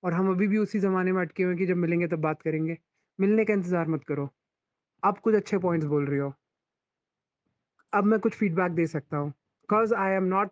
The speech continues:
there to even trim the video and upload। I don't have the expertise, but people who have, we need to find them।' क्या ट्रिम होना है, उसकी टाइम रेंज तो नोट कर सकते हो, या उसको हम टास्क नहीं समझते हैं कि वो टास्क नहीं है कि ओके,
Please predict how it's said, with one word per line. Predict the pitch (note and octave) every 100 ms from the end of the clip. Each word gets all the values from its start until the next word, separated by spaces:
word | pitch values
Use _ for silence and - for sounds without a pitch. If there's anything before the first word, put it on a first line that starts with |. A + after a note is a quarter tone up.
| G3+
there | E3 F3+ F3+ -
to | F#3+
even | F#3 F3+ F#3
trim | F#3 G3+ G3
the | F#3+ D#3
video | D3 D#3 C#3+
and | E3 F3+
upload। | E3 F3+ D#3+
I | C3+ D#3+ E3+
don't | F#3
have | F#3+
the | F#3 D#3+
expertise, | - F3 F3+
but | E3 -
people | E3+ F#3 F#3+ - _ _ F#3
who | F#3+ E3+
have, | E3+ F3+
we | E3 F3
need | E3 D#3+
to | F3
find | D#3 D#3
them।' | D3 C#3 - - - -
क्या | G3+ A3
ट्रिम | - B3
होना | A#3 G#3+
है, | F#3
उसकी | F3+ - B3
टाइम | G3 F3+ G3+ G#3
रेंज | G#3 G#3
तो | A3+
नोट | G3+ F#3
कर | - E3+
सकते | D#3 - F3+
हो, | G#3+ _ _ _ _ _ _ _ _ _ _ _ -
या | G#3 G#3+
उसको | G#3 - G#3+ A3 - _ _ - - - D#4+ D4+
हम | F3+ G3+
टास्क | F#3 F#3+ F3+ -
नहीं | F#3
समझते | D#3 D#3 C#3+ -
हैं | D3+ D3+
कि | - E3+
वो | E3 F#3
टास्क | F#3 E3+ - E3
नहीं | D#3
है | D3+
कि | C#3 E3
ओके, | E3 E3